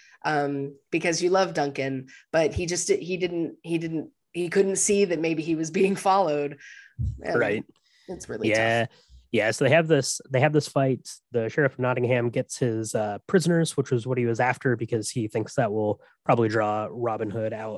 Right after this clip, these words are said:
Speaker 2: of, out of his hiding. He gets ten of them, as you mentioned, Wolf. They also capture Will Scarlet and a couple of other people. And then that's going to kind of set up the big end piece, right? So we have, we have these captives. Will Scarlet's like,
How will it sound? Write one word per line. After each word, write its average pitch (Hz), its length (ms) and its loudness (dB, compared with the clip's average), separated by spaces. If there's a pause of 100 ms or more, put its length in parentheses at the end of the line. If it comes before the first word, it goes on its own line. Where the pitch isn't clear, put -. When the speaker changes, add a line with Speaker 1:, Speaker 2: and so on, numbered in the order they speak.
Speaker 2:
of, 110 260 -6 (460)
out 120 80 4
of 110 80 4
his 107 120 0
hiding. 131 360 4
He 110 420 -2 (220)
gets - 160 -2
ten 151 160 4
of 135 80 0
them, 139 200 4
as 120 140 -2
you 117 60 2
mentioned, 110 280 -4
Wolf. 135 200 2 (280)
They 107 220 -2
also 110 340 -2
capture 110 380 -6
Will 107 160 2
Scarlet 151 420 2
and 110 240 -8
a 107 60 -10
couple 113 220 -4
of 110 80 -6
other 127 240 -2 (500)
people. 120 320 4
And 110 100 -2
then 113 100 -4
that's 113 240 -4
going 113 200 0
to 117 160 0
kind 113 180 -2
of 101 120 -6
set - 220 2
up 110 180 -2
the 113 80 -2
big 104 200 2
end 175 160 6
piece, - 300 -6
right? 113 220 0
So - 100 -2
we 120 80 4
have, 131 320 2 (400)
we 127 60 2
have 123 140 4
these 113 360 -2 (220)
captives. 151 580 4 (300)
Will 156 160 8
Scarlet's 147 420 4
like, 135 220 0